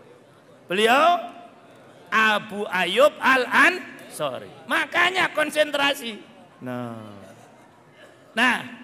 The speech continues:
kemudian setelah ketemu rumahnya, wah, kaget.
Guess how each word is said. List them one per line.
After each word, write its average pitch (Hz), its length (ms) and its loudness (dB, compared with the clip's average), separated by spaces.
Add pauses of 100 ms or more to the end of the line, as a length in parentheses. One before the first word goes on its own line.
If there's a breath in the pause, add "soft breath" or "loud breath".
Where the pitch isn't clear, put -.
(1200)
kemudian 294 560 2 (640)
setelah 285 400 2
ketemu 311 400 -2
rumahnya, 294 640 0 (260)
wah, 339 220 4 (1040)
kaget. 381 400 2